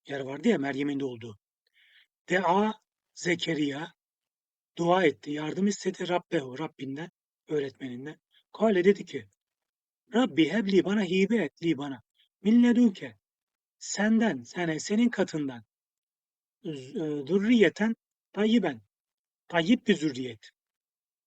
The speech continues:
İnneke, şüphesiz sen, semi'ud dua, sen bu duayı, böyle duaları işitirsin, böyle çağrıları, yardımları duyarsın. Zekeriya isminin anlamına ve kendisine göz atalım. Çünkü ben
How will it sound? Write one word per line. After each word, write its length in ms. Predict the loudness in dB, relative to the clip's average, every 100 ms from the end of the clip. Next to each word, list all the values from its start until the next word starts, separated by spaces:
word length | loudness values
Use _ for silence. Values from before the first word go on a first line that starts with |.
| _ _ _ _ _ _
İnneke, 600 | 0 2 2 0 -2 -4 -8 _ _ _ _ _ -6
şüphesiz 480 | -2 0 0 -2 -8
sen, 320 | -4 -4 -4 _ _ _ _ _ _ _
semi'ud 680 | -12 -6 -2 0 -2 -6 0
dua, 320 | 4 4 2 -6
sen 340 | -4 -2 0
bu 100 | 2
duayı, 400 | 2 2 0 0 -6 _ _ _ _ _ _
böyle 240 | 6 6 6
duaları 440 | 2 2 0 0
işitirsin, 640 | -2 -2 -2 -4 -8 -8
böyle 200 | -2 0
çağrıları, 520 | 0 -2 -2 -4 -2 -2
yardımları 500 | -2 -6 -8 -8 -10 _ _ _ _ _ _
duyarsın. 500 | 0 6 6 4 -8 -20 _ _ _ _ _ _ _ _ _ _ _ _ _
Zekeriya 560 | 2 2 4 6 6 4
isminin 520 | 2 4 6 4 2 _ _
anlamına 640 | -2 2 4 6 4 4 2
ve 60 |
kendisine 520 | 0 -2 -2 -2 0 2
göz 180 | 2
atalım. 280 | 0 0 -2
Çünkü 280 | -2 -4 0
ben 200 | -2